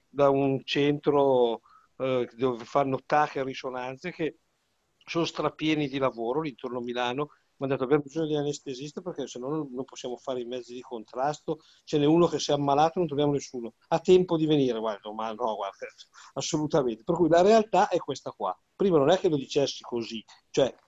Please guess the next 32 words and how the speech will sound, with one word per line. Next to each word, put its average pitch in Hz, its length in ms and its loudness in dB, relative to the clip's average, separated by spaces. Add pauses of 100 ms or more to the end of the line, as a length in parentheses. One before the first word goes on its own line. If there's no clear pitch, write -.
nei 156 200 4
centri 156 360 4
privati 143 600 2 (160)
stanno 135 320 2
lavorando 127 520 4
come 110 260 -4
pazzi 131 500 0 (240)
a, 123 300 -6
a - 20 -4
fare 127 320 0 (120)
tach, 127 420 2
risonanze, 113 800 -4
ecografie 107 680 -8
e 95 40 -6
compagnia 92 460 -10
bella. 87 380 -10 (680)
Cioè, 131 140 -4
un - 100 -12
problema 160 380 6
è - 40 6
questo, - 600 -4
non 151 160 4
lo 156 80 2
so. 135 340 0 (400)
Forse 180 300 2
c'ha 196 160 4
ragione 135 320 -2
Bricchi 120 420 -4
anche, 110 300 -4
mica 107 240 -12
detto, 127 360 -2
perché 127 380 -4